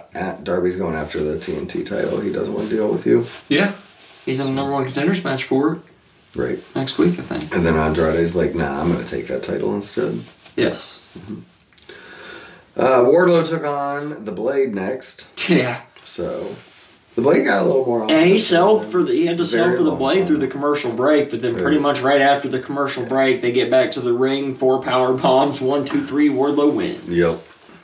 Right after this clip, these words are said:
Speaker 1: Yeah.
Speaker 2: Good times.
Speaker 1: I think it was only three.
Speaker 2: Maybe it was only three.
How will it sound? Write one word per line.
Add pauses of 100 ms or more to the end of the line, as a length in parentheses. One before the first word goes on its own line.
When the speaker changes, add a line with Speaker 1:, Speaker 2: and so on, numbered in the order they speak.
(140)
Speaker 1:
Yeah. (180)
Speaker 2:
Good
times. (2750)
Speaker 1:
I
think
it
was
only
three. (360)
Speaker 2:
Maybe
it
was
only
three.